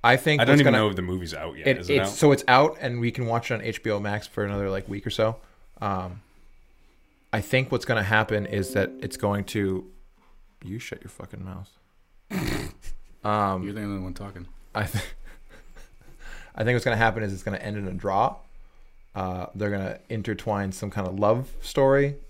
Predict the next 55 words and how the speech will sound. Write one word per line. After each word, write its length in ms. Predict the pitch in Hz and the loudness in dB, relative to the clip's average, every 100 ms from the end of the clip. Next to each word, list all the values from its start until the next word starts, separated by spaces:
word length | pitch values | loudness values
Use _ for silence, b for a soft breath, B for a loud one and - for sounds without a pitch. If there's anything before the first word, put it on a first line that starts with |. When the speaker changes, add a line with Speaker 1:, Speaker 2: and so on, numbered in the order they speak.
| - - | -18 -8
Speaker 1:
into 360 | 139 135 143 | -6 -2 2
it. 120 | 143 143 | 2 0
Speaker 3:
Between 380 | 139 135 117 | -2 -4 -4
Godzilla 520 | 107 104 95 104 110 82 | -4 -6 -4 -6 -6 -8
and 260 | 85 85 - | -10 -12 -12
King 160 | 92 | -12
Kong? 140 | 104 120 | -6 -4
Speaker 1:
Between 240 | - 127 | 0 2
humans, 440 | 135 117 110 113 | 2 2 0 -4
because 460 | - 110 107 95 - - | -6 0 0 0 -6 -4
you 100 | - | -2
can't 220 | 131 120 | 0 -2
just 80 | 104 | 0
have 120 | 120 | 0
a 20 | |
monster 300 | 104 104 - | 0 -2 -2
movie 180 | 107 92 | -4 -4
anymore. 280 | 90 90 90 | -4 -4 -6
You 40 | |
gotta 140 | 90 92 | -4 -6
have 100 | 90 | -2
fucking 240 | 101 104 | -2 -2
humans 300 | 95 98 92 | -6 -4 -4
involved. 440 | 87 92 90 92 - b b b b _ | -4 -2 -2 -4 -10 b b b b _
And 160 | 101 104 | -4 0
then 300 | 104 101 98 | 0 -2 -2
Speaker 2:
But 120 | 104 | 2
why 120 | 101 | 4
Speaker 1:
they're 80 | 107 | 4
just 120 | 120 | 4
Speaker 2:
can't 80 | 131 | 6
we 40 | |
Speaker 1:
gonna 0 | |
Speaker 2:
have 60 | - | 6
Speaker 1:
go 40 | 131 | 6
Speaker 2:
a 20 | |
Speaker 1:
their 60 | |
Speaker 2:
love 60 | 110 | 6
Speaker 1:
separate 120 | 135 | 4
Speaker 2:
story 240 | 131 107 101 | 6 6 6
Speaker 1:
ways. 80 | 95 | 4
Speaker 2:
about 220 | 101 101 | 0 0
Godzilla 400 | 101 95 104 98 | -2 0 -2 -2
and 240 | 98 95 - - - - | -2 -4 -10 -18 -20 -10
Kong? 280 | 120 107 - - - - - - - | -6 -6 -10 -20 -20 -20 -20 -20 -16
Speaker 1:
It 60 | - | -12
just 140 | 95 | -10
wouldn't 180 | 92 85 | -10 -10
work. 220 | 90 - - - - - | -12 -12 -14 -12 -12 -10
Speaker 2:
Well, 320 | 95 80 92 - - | -4 -4 -4 -8 -2
Speaker 1:
They're 100 | 117 | 0
from 140 | 110 117 | 0 2
two 100 | 123 | 2
different 240 | 101 95 | 0 -2
worlds. 220 | 104 92 | -4 -6